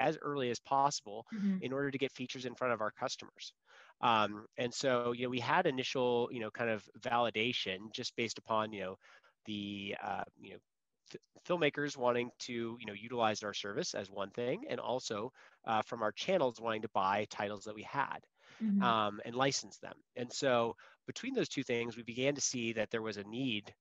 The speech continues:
Speaker 1: uh, that was kind of unmet in the market, um, 'cause there was no real, there's no platform actually right now that handles film distribution. Yes, there are some traditional encoding houses and distributors,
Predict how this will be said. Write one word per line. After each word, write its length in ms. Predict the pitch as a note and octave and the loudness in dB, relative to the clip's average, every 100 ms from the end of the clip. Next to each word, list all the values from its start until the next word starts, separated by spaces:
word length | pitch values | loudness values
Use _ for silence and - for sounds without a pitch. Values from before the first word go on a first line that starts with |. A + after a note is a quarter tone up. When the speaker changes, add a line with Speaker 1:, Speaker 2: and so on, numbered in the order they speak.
| _ _ | _ _
Speaker 1:
uh, 180 | A2+ G#2 | 2 4
that 80 | G#2+ | 4
was 140 | G#2+ | -2
kind 140 | - A2 | -4 -6
of 60 | - | -2
unmet 400 | A#2 G#2+ A2 C#3+ | -4 -2 -4 -4
in 60 | A2+ | -6
the 80 | G#2 | -2
market, 500 | A2+ D3+ G#2 - - _ - _ _ | -2 0 -4 -6 -16 _ -20 _ _
um, 480 | A2 G#2 G2+ G2 G#2+ - | 4 6 4 2 -6 -8
'cause 80 | A2 | -8
there 80 | |
was 160 | A#2 A2 | -8 -4
no 140 | C#3 | -2
real, 460 | D3+ B2+ C3+ B2+ A#2 | -2 0 2 2 0
there's 160 | C3 B2 | -6 -2
no 160 | G3 - | -2 -2
platform 440 | - D3 - C#3 A2 | 0 -2 2 0 2
actually 280 | G#2 - | 0 -2
right 180 | G#2 G#2+ | -4 -2
now 160 | G#2+ G#2 | -2 -2
that 140 | G2+ | -4
handles 420 | - C3 C3+ G#2+ | -4 -2 -2 -4
film 160 | - G2 | -10 -12
distribution. 640 | F#2 - - G2 - F#2+ | -10 -12 -14 -16 -16 -6
Yes, 200 | B2 D3+ | 0 0
there 180 | - B2 | 0 -4
are 40 | A2 | -4
some 180 | A2 | -8
traditional 420 | G2+ A2+ G#2+ - G2 | -12 -14 -12 -10 -12
encoding 340 | - F#3+ F3 | -6 -2 0
houses 460 | C#3 D3 C3+ C3+ B2 | 2 2 0 -6 -8
and 140 | G2+ | -10
distributors, 760 | - - D#3+ D3 C#3 C3+ B2+ | -10 -8 -4 0 2 2 0